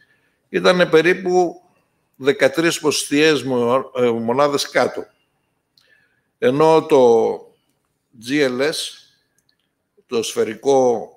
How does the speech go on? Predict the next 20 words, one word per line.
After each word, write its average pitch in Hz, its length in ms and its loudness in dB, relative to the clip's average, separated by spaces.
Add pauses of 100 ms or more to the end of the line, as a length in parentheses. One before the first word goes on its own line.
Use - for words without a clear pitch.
(300)
επίμικες 113 600 -6
τρέν, 151 340 -2
ήταν 151 260 -2
μείον 147 240 -2
δεκαοκτώ 139 460 -2
τοις - 140 -8
εκατό. 120 600 -2 (640)
Θυμίζω 139 480 0
ότι 135 280 0
οι 127 80 -2
φυσιολογικές 117 760 -4
τιμές 139 760 -2
κυμαίνονται 135 800 0 (1120)
μείον 135 300 -4
δεκαέξι 135 720 0
με 127 160 -4
μείον 135 320 -2
είκοσι 139 280 -4
τοις 131 80 0
εκατό. 135 640 0